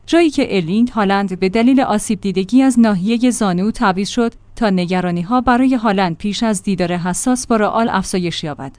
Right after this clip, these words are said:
سیتی چهارشنبه شب در حالی میهمان رئال در سانتیاگو برنابئو است که بازی رفت را در خانه با نتیجهٔ سه بر دو باخته است.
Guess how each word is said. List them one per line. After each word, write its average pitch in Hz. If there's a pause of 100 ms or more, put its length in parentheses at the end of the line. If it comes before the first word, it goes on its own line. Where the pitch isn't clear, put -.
(200)
سیتی 262
چهارشنبه 208
شب 202
در 185
حالی 202
میهمان 226
رئال 240
در 226
سانتیاگو 196
برنابئو 175
است 214
که -
بازی 202
رفت 196
را 196
در 180
خانه 202
با 208
نتیجهٔ 233
سه 254
بر 185
دو 196
باخته 196
است. 160